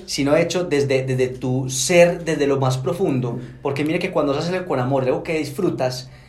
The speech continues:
la energía que le metes a eso hace que las cosas sucedan y hace que las cosas fluyan, e independiente si hay cosas buenas o malas,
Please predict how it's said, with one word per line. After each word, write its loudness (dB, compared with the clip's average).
la 0
energía 2
que -2
le 2
metes -2
a 2
eso -2
hace 2
que -4
las -2
cosas -4
sucedan 2
y -2
hace 0
que -2
las 0
cosas -8
fluyan, 0
e 2
independiente 2
si 2
hay 4
cosas -2
buenas 4
o 0
malas, 2